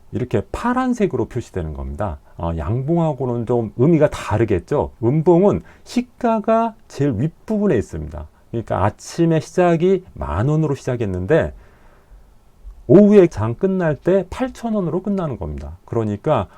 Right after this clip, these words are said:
만 원에 산 사람은 이천 원 손해보고 되는 거죠, 하루 만에. 그리고 그날 중 가장 낮은 가격을 최저가라고 해서 아래 꼬리로 표시하고요.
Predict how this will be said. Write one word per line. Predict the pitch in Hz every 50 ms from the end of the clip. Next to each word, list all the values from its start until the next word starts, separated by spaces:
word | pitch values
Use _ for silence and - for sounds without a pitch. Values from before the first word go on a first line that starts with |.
| - - - _ _
만 | 85 85 78 82 92 117 131
원에 | 139 135 127 123
산 | 117 151 147
사람은 | 135 - 139 123 120 120 104 90
이천 | 123 120 - - 151 -
원 | 127 127
손해보고 | - 202 196 196 175 170 139 131 107 107 101 90
되는 | - 107 101 95
거죠, | 85 78 - 85
하루 | - 165 170 151
만에. | 113 78 78 87
그리고 | - 98 95 92 82 143 160 -
그날 | - - 131 127 139 139 135
중 | - 131 127
가장 | - - - 117 123 131
낮은 | 123 - 80 87 - 127 131
가격을 | 120 113 104 104 104 101 127 123 120
최저가라고 | - 190 190 190 185 - 165 147 143 127 104 104 95
해서 | 87 - 120 113 -
아래 | - 85 107 120 147 160
꼬리로 | 165 - - 147 131 127 127 165
표시하고요. | 165 - - 143 - - 101 85 80 76 92 143 190 170